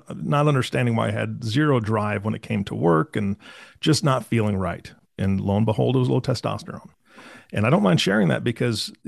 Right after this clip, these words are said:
like you said, this is the silent, the theme of this was the silent suffering kind of thing where women are going through something and they don't always know what it is or they don't always want to discuss it. But I want to ask you two questions based on my experience and not knowing what I was going through.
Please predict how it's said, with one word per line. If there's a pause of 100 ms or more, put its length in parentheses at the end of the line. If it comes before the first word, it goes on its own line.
(160)
like
you
said,
this
is
the
silent,
the
theme
of
this
was
the
silent
suffering
kind
of
thing
where (440)
women
are
going
through
something
and
they
don't
always
know
what
it
is
or
they
don't
always
want
to
discuss
it.
But (580)
I
want
to
ask
you
two
questions
based
on
my
experience
and
not
knowing
what
I
was
going
through.